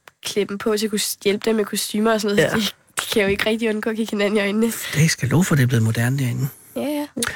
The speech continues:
Speaker 3: Men I drømmer stadig om det, og I, øh, håber, I består på tirsdag?
Speaker 2: Ja.
Speaker 1: Ja, det
Speaker 3: Og
Speaker 1: gør
Speaker 3: hvis
Speaker 1: vi.
Speaker 3: ikke, Gud forbyde det, I består, hvad er så, øh, hvad er plan B?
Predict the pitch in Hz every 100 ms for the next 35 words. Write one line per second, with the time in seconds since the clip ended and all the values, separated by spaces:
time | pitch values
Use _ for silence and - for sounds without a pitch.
0 | - - 151 151 175 160 175 185 214 202
1 | 202 190 202 180 165 180 170 160 156 147
2 | 143 139 131 135 160 170 156 151 147 156
3 | - 147 - 147 - - - - 220 -
4 | _ - 139 135 - 175 175 190 190 196
5 | 190 180 170 156 151 156 139 151 143 139
6 | 143 147 - 143 131 131 120 113 104 85
7 | 101 131 - 135 127